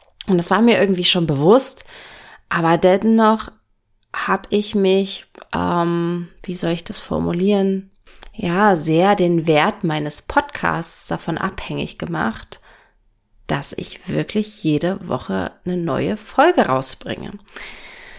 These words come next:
So, und jetzt happens to be, hab ich einfach meine vierwöchige Pause eingelegt,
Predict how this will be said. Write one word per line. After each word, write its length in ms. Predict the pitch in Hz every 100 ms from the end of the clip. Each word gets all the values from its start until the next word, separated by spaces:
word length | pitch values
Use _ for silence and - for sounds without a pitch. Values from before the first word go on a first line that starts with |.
| - -
So, 220 | 285 349
und 300 | 175 180 170
jetzt 440 | 190 214 - -
happens 500 | 196 202 196 202 196
to 120 | -
be, 300 | 165 165 185
hab 120 | 185 180
ich 120 | -
einfach 240 | 180 180
meine 160 | 190 196
vierwöchige 560 | - 165 175 - 214
Pause 420 | 226 - 262 269 -
eingelegt, 800 | 170 180 180 170 190 190 -